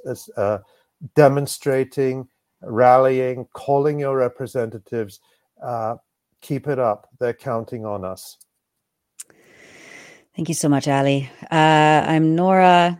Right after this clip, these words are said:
Speaker 2: On behalf of all of us at the Electronic Intifada, Asa, John, Tamara, behind the scenes,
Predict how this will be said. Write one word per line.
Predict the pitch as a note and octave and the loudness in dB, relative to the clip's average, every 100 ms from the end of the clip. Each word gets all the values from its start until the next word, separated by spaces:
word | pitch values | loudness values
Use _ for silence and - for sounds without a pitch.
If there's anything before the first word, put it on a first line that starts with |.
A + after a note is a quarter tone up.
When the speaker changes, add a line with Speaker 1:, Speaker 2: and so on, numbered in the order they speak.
| E3+ | -10
Speaker 2:
On | D#3 | -8
behalf | C#3 C#3 C#3+ D3 C#3+ - | -6 -8 -6 -6 -8 -10
of | - C#3 C3+ | -6 -4 -4
all | - F3+ | -2 0
of | F3+ | 0
us | E3+ - | -2 -6
at | D3+ | -6
the | D3+ C#3+ | -4 -4
Electronic | D3 C#3+ - C#3 - | -4 -6 -6 -6 -6
Intifada, | C#3+ - C#3 C#3 C#3 C#3+ C#3+ | -12 -10 -8 -6 -6 -6 -8
Asa, | C#3+ - C#3+ D3+ | -10 -10 -10 -10
John, | C#3+ C#3 C#3 C#3 | -10 -8 -8 -10
Tamara, | C#3 C#3+ D3 D3 D3 | -10 -6 -4 -4 -4
behind | C#3+ C#3+ D3 C#3+ | -8 -10 -8 -8
the | |
scenes, | C#3+ D#3+ D#3 D3+ D3 | -6 -2 0 0 -2